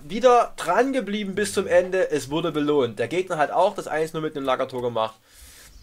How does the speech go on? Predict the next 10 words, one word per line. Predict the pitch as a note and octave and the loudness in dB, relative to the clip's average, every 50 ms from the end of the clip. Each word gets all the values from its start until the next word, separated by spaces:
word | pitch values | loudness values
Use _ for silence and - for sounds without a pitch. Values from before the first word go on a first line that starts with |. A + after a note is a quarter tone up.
| - - - - - | -20 -20 -18 -16 -10
Von | - A#2+ A2 | -10 -8 -4
daher | G#2+ A#2 A#2 A#2 A#2 A2+ A2 G#2+ G#2 F#2+ - - - - - - - - - - - - - - - - - _ _ - - - _ _ _ _ _ - | 0 0 0 0 0 -2 -2 -4 -4 -8 -12 -18 -20 -20 -20 -20 -20 -20 -20 -20 -20 -20 -20 -20 -20 -20 -20 _ _ -20 -20 -20 _ _ _ _ _ -8
gefällt | - - G#3+ F4 - | -6 -4 -4 -4 -6
mir. | A#2 G#2 G2 G2+ - F2 F3 - _ _ _ _ _ - - _ _ _ _ _ _ _ _ _ _ _ | -8 -10 -10 -12 -16 -20 -20 -20 _ _ _ _ _ -20 -20 _ _ _ _ _ _ _ _ _ _ _
Sehr | _ - E3+ F#3+ G#3+ | _ -6 -4 -4 -2
schön, | G3 E3 C#3 C#3+ C#3+ | -2 -4 -4 -4 -4
sehr | C#3 C3+ C#3+ | -4 -4 -4
schön, | C#3+ D#3 D#3 D#3+ D#3+ | -4 -4 -6 -6 -6
sehr | D#3+ - D#3+ | -8 -8 -8
schön. | - B2 G2+ F#2+ F#2 F#2 | -6 -6 -6 -8 -8 -14